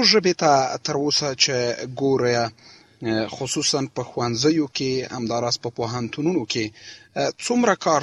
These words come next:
شوی؟ هغه کسان چې په پښتو پوهېږي، په نورو ژبو نه پوهېږي، لکه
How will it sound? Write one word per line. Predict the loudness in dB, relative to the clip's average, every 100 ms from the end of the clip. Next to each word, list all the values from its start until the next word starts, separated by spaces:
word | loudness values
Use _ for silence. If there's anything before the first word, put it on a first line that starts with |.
| 4
شوی؟ | 2 2 0 -2 -4 -4
هغه | -2 -2
کسان | 0 0 0
چې | 0 0 -2 -12 _ _ -4
په | -4 -4
پښتو | -8 -6 -4 -4 -4
پوهېږي، | -4 -4 -4 -6
په | -2
نورو | 0 0 0
ژبو | 0 -2 -2
نه | -4
پوهېږي، | -4 -6 -8 -8 -10 -12 _ -16 -8
لکه | -6